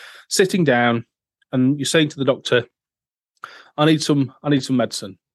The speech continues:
And the doctor says, "Okay, well, I need to do an examination. I need to run through your symptoms. I need to take your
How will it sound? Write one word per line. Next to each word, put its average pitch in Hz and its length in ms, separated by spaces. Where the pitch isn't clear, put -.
And 131 100
the 123 40
doctor 131 160
says, 120 360
"Okay, 147 420
well, 131 160
I - 20
need 131 180
to 127 80
do 123 140
an 120 60
examination. 127 640
I 120 80
need 123 160
to 131 140
run 151 160
through 143 140
your 135 180
symptoms. 120 420
I 123 60
need 113 100
to - 80
take 117 220
your 113 120